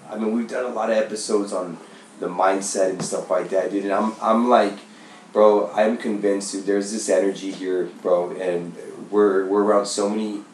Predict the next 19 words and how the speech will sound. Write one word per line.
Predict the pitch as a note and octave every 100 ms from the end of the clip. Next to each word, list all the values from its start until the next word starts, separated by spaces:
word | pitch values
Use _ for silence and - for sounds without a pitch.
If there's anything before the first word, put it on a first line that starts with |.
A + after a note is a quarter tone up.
| -
awesome, | - - - A2+ G#2
amazing | G2 G2+ G2+ G2+ -
pe-, | - F#2+ - -
people | - G2+ G2+
in | F#2
this | E2+
place, | - F#2+ -
whether | - F2
it's | -
a | F2
coach, | - G#2+ G#2+ G#2 G2+ - - - -
whether | F2 F2 F#2
it's | -
someone | A2 G#2+
on | G2+
the | F#2
team, | - A#2+ A2+ A#2 A2
or | G2+ F#2+
just | F#2+ A2 A2+ -